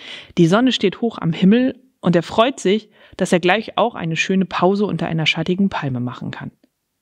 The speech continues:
Aber träumt er schon? Oder ist er wieder eine Fata Morgana? Es ist doch helllichter Tag und seine Augen sagen ihm, dass er den Stern sieht. <laughs> Tja, wahrscheinlich sind sie einfach nur schon zu lange unterwegs und er braucht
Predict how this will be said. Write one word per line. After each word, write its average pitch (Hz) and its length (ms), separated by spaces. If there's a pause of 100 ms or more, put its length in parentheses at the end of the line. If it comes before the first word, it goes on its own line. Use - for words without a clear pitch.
(680)
Aber 131 260
träumt 175 400
er 269 100
schon? 294 360 (640)
Oder 185 160
ist - 180
er 165 120
wieder 165 180
eine 147 160
Fata 143 380
Morgana? 143 580 (1120)
Es 160 160
ist 196 180
doch 185 140
helllichter 180 440
Tag 240 340
und 190 120
seine 175 300
Augen 214 240
sagen 202 340
ihm, 220 240 (220)
dass 220 120
er 202 100
den 160 180
Stern 214 400
sieht. 175 340 (180)
<laughs> - 180
Tja, - 440 (680)
wahrscheinlich 214 580 (320)
sind 214 220
sie 214 100
einfach 208 280
nur 196 140
schon 196 180
zu 190 100
lange 185 280
unterwegs 160 640 (200)
und 147 140
er 139 80
braucht - 360